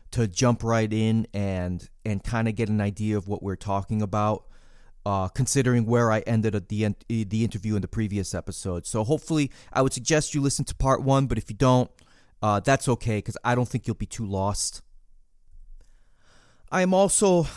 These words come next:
a little bit later on in this episode, going to talk about, uh, judo and Brazilian jiu-jitsu and really all of martial arts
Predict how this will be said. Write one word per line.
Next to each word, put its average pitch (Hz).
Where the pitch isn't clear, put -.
a 156
little 160
bit 151
later 147
on 143
in 143
this 131
episode, 135
going 127
to 123
talk 120
about, 113
uh, 101
judo 147
and 113
Brazilian 127
jiu-jitsu 127
and 123
really 170
all 147
of 120
martial 123
arts 113